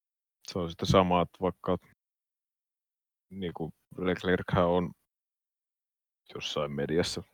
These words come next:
Tallin puolesta niinku sanottu, että hän on tällä kaudella kakkoskuski. Et siitä huolimatta, että jos tuolla niinku alkaisi tossakin tilanteessa pyllistelemään ja nielemään, niin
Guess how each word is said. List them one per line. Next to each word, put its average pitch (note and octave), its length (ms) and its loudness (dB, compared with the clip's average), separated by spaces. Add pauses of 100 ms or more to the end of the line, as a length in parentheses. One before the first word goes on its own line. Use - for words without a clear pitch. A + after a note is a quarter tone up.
(1040)
Tallin E2+ 360 2
puolesta E2+ 420 0
niinku E2+ 260 -4 (440)
sanottu, D#2 400 -6
että E2+ 200 -8
hän D2+ 180 -8
on D#2 120 -8 (140)
tällä D2+ 240 -4 (100)
kaudella E2 340 -4 (140)
kakkoskuski. - 720 -10
Et - 100 -12 (840)
siitä - 340 -4
huolimatta, E2 580 -2
että E2+ 140 -6
jos E2 140 -8
tuolla E2 220 -6
niinku E2+ 200 -4
alkaisi E2+ 300 -2
tossakin - 400 -6
tilanteessa E2 480 -4
pyllistelemään E2+ 840 -4
ja E2+ 60 -4 (1000)
nielemään, D#2+ 580 4
niin D#2+ 100 -2